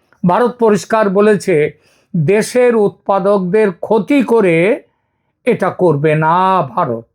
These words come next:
এটা তো ট্রাম্প সাহেব খেপেছেন। আর জানেনই তো, খেপলে বাঁশের চেয়ে কঞ্চি শক্ত। সেই যে কবিগুরুর কবিতায় আছে না,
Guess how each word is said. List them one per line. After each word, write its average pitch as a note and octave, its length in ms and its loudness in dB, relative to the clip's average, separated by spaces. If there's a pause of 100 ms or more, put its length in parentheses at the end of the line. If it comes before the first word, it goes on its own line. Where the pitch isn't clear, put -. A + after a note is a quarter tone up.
(800)
এটা B3 240 0
তো B3 180 0
ট্রাম্প A#3 320 -2
সাহেব A3+ 220 0 (100)
খেপেছেন। G#3 520 -4 (720)
আর D3+ 160 -2
জানেনই G3+ 380 2
তো, G3+ 220 0
খেপলে F#3 840 0 (640)
বাঁশের D#3 520 -2
চেয়ে A#3 220 0
কঞ্চি G#3 500 0
শক্ত। A#3 580 -2 (500)
সেই F3 220 0
যে F3 180 2
কবিগুরুর F#3+ 560 2
কবিতায় A#3+ 640 0
আছে B3 180 -2
না, C#4+ 320 -4